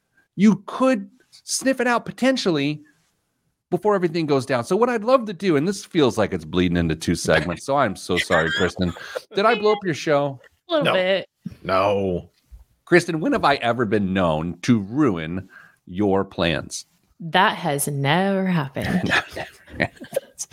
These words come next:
Speaker 1: I just wanna talk about some, some due diligence that, yeah, you have to do.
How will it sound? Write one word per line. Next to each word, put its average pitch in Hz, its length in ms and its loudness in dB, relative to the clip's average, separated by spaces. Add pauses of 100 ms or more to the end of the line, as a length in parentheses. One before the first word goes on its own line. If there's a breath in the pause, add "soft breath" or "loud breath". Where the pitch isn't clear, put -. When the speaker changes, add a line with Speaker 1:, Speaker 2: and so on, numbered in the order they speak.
(1500 loud breath)
Speaker 1:
I 220 120 2
just 320 180 -2
wanna 302 160 4
talk 180 300 -4
about 147 260 0
some, 113 320 0 (520)
some 156 220 0
due 233 180 0
diligence 165 420 0
that, 147 80 -6
yeah, - 260 0
you 190 100 6
have 226 480 2
to 180 100 -8
do. 139 260 0